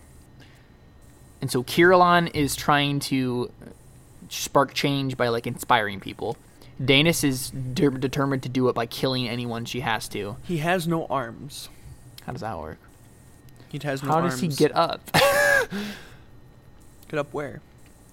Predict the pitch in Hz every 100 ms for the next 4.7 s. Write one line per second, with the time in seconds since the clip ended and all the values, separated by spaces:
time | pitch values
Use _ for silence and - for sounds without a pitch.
0 | - - - - - - - - - -
1 | 120 131 139 143 120 - 143 - 131 117
2 | 113 127 127 113 123 117 123 - - 135
3 | 135 - 143 - - - - - _ -
4 | - - - - 131 143 123